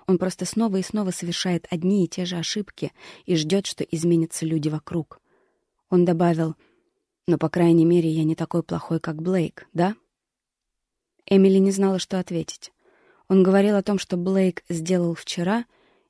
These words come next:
или о Блейке в общем — потому что подходило и то, и другое. Вчера он повел себя как мразь. Но, как и Клей, он не изменится. Эго не позволит ему признать, что он совершил ошибку.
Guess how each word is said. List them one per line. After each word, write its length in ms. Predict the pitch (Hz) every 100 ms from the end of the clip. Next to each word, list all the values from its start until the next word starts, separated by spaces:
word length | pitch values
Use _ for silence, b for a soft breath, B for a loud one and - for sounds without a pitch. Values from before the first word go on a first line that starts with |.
| -
или 160 | 214
о 120 | 208 190
Блейке 420 | 202 202 196 202
в 100 | 202
общем — 440 | 165 - 135 156 _ _ _ _ _ -
потому 280 | - 180
что 160 | 175 175
подходило 480 | 170 - 180 185 180
и 80 | 175
то, 160 | 175
и 60 | 170
другое. 520 | 170 175 220 175 202 _ b b b b b
Вчера 320 | - 190 196
он 80 | 196
повел 280 | 190 185 185
себя 260 | - 180 170
как 240 | 175 -
мразь. 500 | 175 170 165 - - b b b b b 185
Но, 120 | 185
как 200 | 196 214
и 60 |
Клей, 400 | 196 208 233 220 -
он 180 | 190 190
не 160 | 196
изменится. 640 | 196 190 160 165 - - 190 _ _ _ _ -
Эго 200 | 202 202
не 100 | 196
позволит 460 | 185 180 202 180
ему 220 | - 165 160
признать, 420 | 170 170 185 -
что 160 | -
он 100 | 170
совершил 440 | 165 165 170 - 170
ошибку. 600 | 160 - - - -